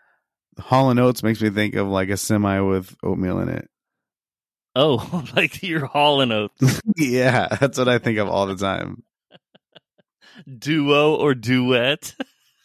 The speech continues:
Speaker 1: Yeah, I don't know what they're called.
Speaker 2: Uh,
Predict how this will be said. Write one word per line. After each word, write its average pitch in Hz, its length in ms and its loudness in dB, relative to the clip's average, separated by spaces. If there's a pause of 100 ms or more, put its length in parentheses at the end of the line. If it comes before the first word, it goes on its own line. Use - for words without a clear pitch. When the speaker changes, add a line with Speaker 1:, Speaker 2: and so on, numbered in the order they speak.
(500)
Speaker 1:
Yeah, 107 300 2
I - 20 2
don't 123 120 0
know 117 80 2
what 104 100 0
they're 107 140 0
called. 95 400 0 (920)
Speaker 2:
Uh, 117 440 -4